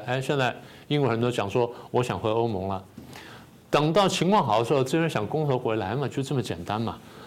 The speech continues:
所以这不是个绝对事情。我再说一遍，呃，大家要反台独或反统一，我没什么意见，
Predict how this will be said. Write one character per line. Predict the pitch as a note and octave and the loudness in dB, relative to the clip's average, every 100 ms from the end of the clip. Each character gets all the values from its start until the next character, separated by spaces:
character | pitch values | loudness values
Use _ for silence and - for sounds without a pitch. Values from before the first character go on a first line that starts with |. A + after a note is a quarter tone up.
| - - | -18 -2
所 | - | 2
以 | F#3+ | 4
这 | C#3+ G3 | 4 2
不 | G3 E3+ | 2 0
是 | E3 | 2
个 | C#3+ | 0
绝 | - A2+ | 2 0
对 | C3 D3+ | 2 0
事 | - G#2+ | 0 -4
情。 | G2 G#2 | -4 -2
我 | A#2 | -2
再 | F3+ C#3+ | 0 0
说 | C#3 C3+ | 2 2
一 | |
遍， | C3+ B2 - - - - - - - - - - A3 | 2 0 -2 -14 -20 -20 -18 -18 -20 -20 -20 -12 -2
呃， | C#3 C#3 C#3 D3 - - | 2 4 4 2 -2 0
大 | G3 | 2
家 | E3 E3 | 4 4
要 | E3+ D3 | 4 4
反 | A#2 G#2 | 0 0
台 | A#2 C#3+ | 0 0
独 | C#3 D3 D3 | 2 2 4
或 | D3 | 2
反 | C#3+ C#3+ | 2 -2
统 | G#2 G#2+ | -2 0
一， | A#2+ | 0
我 | G2+ | 0
没 | A2+ D3+ | 0 -2
什 | D3 | 0
么 | B2 | 0
意 | B2 | 2
见， | C3+ A2+ | 2 0